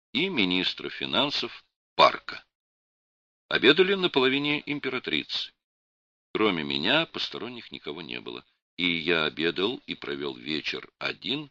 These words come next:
в семье государя. Государь был весел и оживлен, подробно расспрашивал меня о полку, о последней блестящей атаке полка в Карпатах. Разговор велся частью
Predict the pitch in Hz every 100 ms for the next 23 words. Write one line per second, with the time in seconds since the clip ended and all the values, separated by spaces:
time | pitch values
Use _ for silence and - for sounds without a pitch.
0 | _ - - 60 57 73 71 - - -
1 | - - _ _ _ _ _ _ _ _
2 | _ _ - 110 110 135 160 139 151 127
3 | 110 117 - 123 120 107 95 82 87 95
4 | 92 _ _ _ _ - 92 101 139 131
5 | 90 85 - 87 - 76 78 78 82 80
6 | 80 - 71 64 _ 113 135 _ _ _
7 | - - - 101 123 85 69 73 - 85
8 | 78 - 73 73 76 73 - - 65 65
9 | - 69 - 69 - 64 57 - - -
10 | _ _ _ _ _ _ _ _ 78 95
11 | 85 78 95 87 73 76 73 - - -
12 | 104 85 - - 62